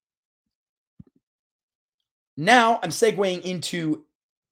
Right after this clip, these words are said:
topic number four, which we, I have absolutely beat to death over the last mo-, two months, is the Lamar Jack-, Jackson contract update. So it was funny. <laughs> Someone told me,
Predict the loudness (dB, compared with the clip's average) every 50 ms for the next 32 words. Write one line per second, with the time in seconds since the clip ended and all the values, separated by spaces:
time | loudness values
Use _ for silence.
0 | _ _ -2 4 4 4 4 4 0 -2 -4 -6 -6 -8 -6 -4 -2 -2 -2 -2
1 | -2 -4 -6 -8 -12 -14 _ _ _ -12 -8 -6 -6 -2 0 2 4 6 6 4
2 | 2 0 -6 -8 -6 -6 -4 -6 -6 -8 -8 -10 -8 -8 -6 -6 -6 -8 -8 -10
3 | -10 -10 -10 -12 -14 -20 _ _ _ _ _ _ _ _ _ _ _ _ _ _
4 | _ -2 2 4 6 6 6 4 4 0 -8 -6 _ 2 2 4 4 2 2 2
5 | 2 2 0 -2 -6 -8 -8 -8 -10 -8 -6 -4 -4 -4 -4 -6 -6 -8 -12 -10
6 | -8 -8 -6 -4 -2 0 2 2 2 2 2 2 2 2 2 2 2 2 -2 -6
7 | -14 -12 -4 -2 0 0 -2 -4 -8 -10 -6 -4 -4 -4 -4 -4 -6 -6 -6 -8
8 | -10 -12 -16 -20 -20 _ _ -20 -20 -20 -16 -6 4 8 8 10 10 8 4 0
9 | _ _ _ _ -4 -2 0 0 0 -2 -2 -2 -4 -4 -4 -6 -8 -8 -6 -4
10 | -4 -4 -6 -8 _ _ _ _ _ _ _ _ _ -6 -4 4 6 6 6 6
11 | 6 2 -2 -2 -2 0 2 2 2 0 -2 -6 -8 -10